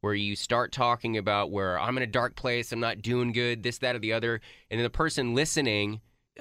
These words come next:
I mean, it's not malicious or anything. You go, "You're not thinking about doing something crazy, are you? Like, come on." That really sounds like a natural thing to say. And you're saying that that's, like, don't do that. That's, that's not a good way to start this conversation.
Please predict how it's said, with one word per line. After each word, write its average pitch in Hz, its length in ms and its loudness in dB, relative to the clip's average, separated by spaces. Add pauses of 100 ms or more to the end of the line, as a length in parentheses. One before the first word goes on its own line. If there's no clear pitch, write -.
(260)
I 131 60 -12
mean, 127 180 -6
it's - 120 -8
not 131 100 -2
malicious 95 440 -4
or 113 40 -2
anything. 113 180 -4
You 107 80 -4
go, 98 180 -2
"You're 147 100 -8
not 117 160 -6
thinking 71 220 -14
about 69 180 -16
doing 71 200 -20
something 69 240 -18 (120)
crazy, 82 360 -10
are 73 120 -10
you? 80 140 -6
Like, 82 180 -8
come 120 180 -6
on." 82 200 -2 (420)
That 156 160 4
really 160 320 2
sounds 143 240 2
like - 80 0
a 117 60 2
natural 107 560 2
thing 101 280 -2
to 104 180 -2
say. 107 600 2 (480)
And 107 500 2
you're 139 260 4
saying 107 360 2
that 92 160 -4
that's, 98 320 -2 (340)
like, 95 300 -4
don't 92 160 0
do 85 80 -6
that. 71 220 -8
That's, 92 180 -4
that's - 260 -4
not 107 340 0
a 95 60 -8
good 92 160 -4
way 92 80 -2
to 85 80 -4
start 82 240 -6
this 90 100 -10
conversation. 73 600 -8